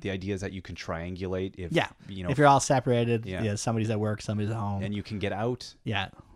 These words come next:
Speaker 1: But you can't talk to someone else in the city. Call grandma
Speaker 2: Yeah.
Speaker 1: in another province or state. Um, and, uh, this is, this was an interesting one. Yeah, I don't think most people think of this. Think about what you might be able to contribute to your community: sharing a meal,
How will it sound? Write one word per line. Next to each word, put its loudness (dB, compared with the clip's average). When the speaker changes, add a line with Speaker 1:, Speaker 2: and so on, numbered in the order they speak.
Speaker 1:
But -6
you -8
can't -8
talk -8
to -14
someone -6
else -4
in -6
the -6
city. -4
Call -6
grandma -6
Speaker 2:
Yeah. -6
Speaker 1:
in -8
another -8
province -12
or -16
state. -18
Um, -6
and, -4
uh, -2
this -4
is, -6
this -4
was -4
an -4
interesting -8
one. -6
Yeah, -6
I -6
don't -8
think -10
most -8
people -12
think -12
of -12
this. -6
Think -10
about 0
what -4
you -6
might -4
be -2
able -4
to -8
contribute -6
to -6
your -2
community: -4
sharing -6
a -4
meal, -4